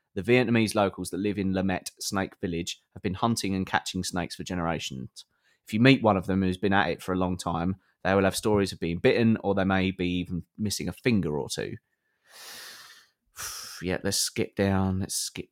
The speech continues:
down. Oh, I'll show you a picture of the snake blood in a minute.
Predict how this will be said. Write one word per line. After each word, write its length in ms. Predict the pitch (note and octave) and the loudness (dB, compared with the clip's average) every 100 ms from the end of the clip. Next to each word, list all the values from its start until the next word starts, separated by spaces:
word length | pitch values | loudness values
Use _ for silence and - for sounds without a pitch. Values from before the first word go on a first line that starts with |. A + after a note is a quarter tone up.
| _ - | _ -6
down. 880 | F#2 F#2 F2 F2 F2 E2 D#2+ E2 - _ _ - | -4 -4 -6 -6 -6 -6 -6 -8 -12 _ _ 2
Oh, 840 | C3 B2+ A#2+ A2 G#2 G2+ F#2 F#2 - - _ _ _ _ _ | 6 10 10 10 10 8 4 -2 -10 -20 _ _ _ _ _
I'll 140 | A2 G#2+ | 2 4
show 200 | - G#2+ | 4 4
you 80 | G2 | 4
a 60 | |
picture 260 | - - G2 | 2 0 -2
of 60 | F2 | -2
the 60 | |
snake 320 | - G#2 G#2 | 0 2 0
blood 180 | - C#2+ | -2 -4
in 100 | E2 | -2
a 40 | E2 | 0
minute. 240 | F2+ | -2